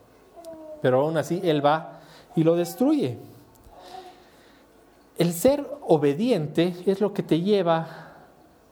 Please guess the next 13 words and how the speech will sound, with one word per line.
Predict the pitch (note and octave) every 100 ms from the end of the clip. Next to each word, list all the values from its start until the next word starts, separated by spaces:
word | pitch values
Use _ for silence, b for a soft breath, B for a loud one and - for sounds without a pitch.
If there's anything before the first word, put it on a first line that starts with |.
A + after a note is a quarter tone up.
| _ _ -
a | C#3+
cumplir | E3 D3 F3+
finalmente | F#3+ F3 D#3+ D#3+ D#3 D3+ D3+ A#2 - - - _ b b b _
la | - B2+
misión | B2+ D3+ C#3+
que | C3+
Dios | C3 C3
te | B2+
ha |
encargado | B2 A#2+ A#2+
en | A#2+
la | A#2
vida. | A#2 A2+ -